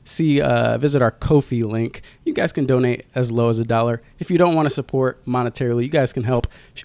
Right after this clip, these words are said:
by sharing the show with your friends on social media, all that stuff, and leaving a pro-, positive review on your pa-,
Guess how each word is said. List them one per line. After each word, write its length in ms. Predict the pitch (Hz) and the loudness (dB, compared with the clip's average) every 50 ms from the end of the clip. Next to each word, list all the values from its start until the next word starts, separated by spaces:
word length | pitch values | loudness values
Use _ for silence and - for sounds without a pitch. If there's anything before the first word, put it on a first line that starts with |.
| - - | -14 -6
by 200 | 113 117 110 107 | -4 -2 -2 -2
sharing 380 | - - - 180 196 196 190 | -2 2 4 6 8 8 8
the 60 | 180 160 | 6 4
show 220 | - 147 131 127 | 2 2 2 4
with 220 | 127 135 139 - | 4 2 0 0
your 80 | 135 123 | 0 -2
friends 360 | - - 120 117 117 117 110 | -2 -2 -4 -2 -2 -2 -2
on 80 | 113 107 | -4 -4
social 320 | - - 120 113 - 117 | -4 -4 -4 -4 -4 -4
media, 280 | 113 113 110 107 107 - | -4 -2 -2 -4 -4 -4
all 140 | 117 110 113 | -4 -4 -2
that 160 | 113 110 104 | -4 -4 -6
stuff, 240 | - - 107 101 - | -6 -8 -8 -8 -6
and 80 | 107 107 | -6 -6
leaving 180 | 107 107 107 | -6 -6 -6
a 60 | 104 | -8
pro-, 300 | 98 - - 104 101 107 - - | -8 -8 -6 -6 -6 -8 -8 -6
positive 320 | - 143 143 135 139 127 117 | -2 -2 0 0 0 0 -2
review 260 | 120 110 113 110 107 | -2 -4 -4 -4 -4
on 80 | 113 110 | -6 -6
your 120 | 107 110 | -8 -8
pa-, 180 | - - 113 | -8 -10 -12